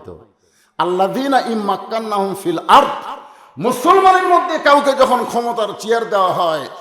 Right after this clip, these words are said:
তার এক নম্বর দায়িত্ব হলো আকামুস সালাত, নামাজ কায়েম করা। আজান দেওয়ার পরে যারা মসজিদের বাহিরে ঘরে,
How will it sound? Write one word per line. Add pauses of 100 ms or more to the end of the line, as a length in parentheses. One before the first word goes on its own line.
(160)
তার
এক
নম্বর
দায়িত্ব
হলো
আকামুস
সালাত,
নামাজ
কায়েম
করা। (500)
আজান
দেওয়ার
পরে (560)
যারা
মসজিদের
বাহিরে
ঘরে,